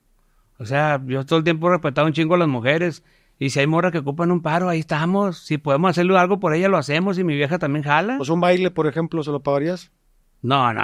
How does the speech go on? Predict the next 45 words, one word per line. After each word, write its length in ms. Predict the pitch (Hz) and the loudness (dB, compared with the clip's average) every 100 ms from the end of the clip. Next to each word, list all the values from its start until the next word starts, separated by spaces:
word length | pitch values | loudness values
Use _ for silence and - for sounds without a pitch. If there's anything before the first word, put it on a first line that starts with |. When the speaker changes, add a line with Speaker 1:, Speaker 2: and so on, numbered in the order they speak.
| 104 | -2
Speaker 1:
ya 160 | 123 160 | 0 -2
estás 200 | 175 180 | 0 0
hablando 260 | 185 185 202 | 0 2 0
de 100 | 170 | 0
cotorreo, 580 | 139 117 107 101 120 | -2 -4 -4 -2 -2
hermano. 320 | 123 120 117 120 | -2 -2 -4 -4
Yo 60 | |
estoy 160 | 120 185 | 0 2
hablando 280 | 180 185 196 | 4 2 0
de 80 | |
cosas 240 | 151 156 196 | -2 -2 -2
que 80 | 147 | -4
ocupe 240 | 143 185 | -2 2
de 100 | 190 | 2
la 120 | 131 | 2
vida, 380 | 110 117 156 143 | -2 -2 -2 -2
¿no? 100 | 117 208 | 0 0
Speaker 2:
Bien. 80 | 143 | 0
Speaker 1:
Pues 100 | 139 | -2
tampoco 340 | 127 131 135 | -4 -4 0
le 80 | 160 | 2
voy 100 | 143 147 | 2 2
a 20 | |
pagar 180 | 151 151 | 2 2
una 140 | 165 | 0
pisteada 540 | 147 120 120 117 156 160 | -4 -4 0 2 2 2
y, 160 | 131 - _ _ - | -4 -10 _ _ -6
y 140 | 127 | -2
le 80 | 123 | 2
voy 140 | 135 | 2
a 20 | 143 | 2
decir 120 | 143 | 0
que 100 | 160 | -2
se 220 | 147 131 | 0 0
chongue 260 | 113 117 135 | 0 0 2
en 60 | 139 | 0
la 80 | |
noche. 500 | 107 110 127 165 147 - _ _ _ | -2 -2 -4 -4 -8 -10 _ _ _
Yo 120 | 127 147 | -4 0
estoy 160 | 202 | 4
hablando 320 | 196 190 196 214 | 4 4 2 0
de 100 | 185 | 0
problemas 720 | 170 131 123 143 180 175 - | -2 -2 0 2 2 0 -4
de 140 | 127 | -6
vida. 500 | 107 135 131 107 - | -2 -2 -2 -4 -10